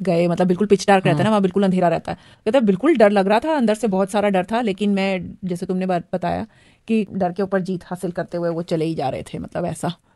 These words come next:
Speaker 1: <laughs> तो, तो डर था, लेकिन फिर भी कर रहे थे, तो फियरलेस तो नहीं है कोई भी।
Speaker 2: वो कौन सा उसको बोलते हैं, डेयरडेविल्स।
Speaker 1: डेयरडेविल्स, हाँ।
Speaker 2: या तो हमने एक बार बात किया था, तुम्हें याद है कि, अ, सेपरेशन,
Speaker 1: हाँ।
Speaker 2: सेपरेशन के वजह से फियर है।
Speaker 1: अच्छा।
Speaker 2: यूजी हमेशा बोलते थे, "You have separated yourself from the rest" करके,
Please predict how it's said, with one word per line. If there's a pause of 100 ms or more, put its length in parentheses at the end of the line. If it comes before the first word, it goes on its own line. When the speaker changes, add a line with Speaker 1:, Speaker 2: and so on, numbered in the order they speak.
Speaker 1:
<laughs> (220)
तो, (320)
तो
डर
था,
लेकिन
फिर
भी
कर
रहे
थे,
तो
फियरलेस
तो (140)
नहीं
है
कोई
भी। (200)
Speaker 2:
वो
कौन
सा
उसको
बोलते
हैं,
डेयरडेविल्स। (120)
Speaker 1:
डेयरडेविल्स,
हाँ।
Speaker 2:
या (340)
तो (240)
हमने
एक
बार
बात
किया
था,
तुम्हें
याद
है
कि, (140)
अ,
सेपरेशन, (260)
Speaker 1:
हाँ।
Speaker 2:
सेपरेशन
के
वजह
से
फियर
है।
Speaker 1:
अच्छा।
Speaker 2:
यूजी
हमेशा
बोलते
थे,
"You
have
separated
yourself
from
the
rest"
करके,